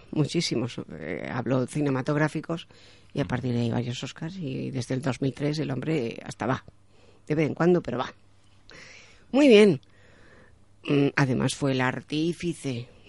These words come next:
<laughs> ya a partir de ahí como, como anécdota, de la, mm,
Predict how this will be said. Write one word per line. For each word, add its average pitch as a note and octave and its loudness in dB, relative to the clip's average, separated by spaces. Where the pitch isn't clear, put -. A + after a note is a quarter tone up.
<laughs> G#3 2
ya E3 10
a E3 8
partir E3+ 2
de F#3 4
ahí F#3 8
como, E3 6
como D#3 4
anécdota, D#3+ 4
de D#3+ 4
la, C#3 4
mm, F#2+ -4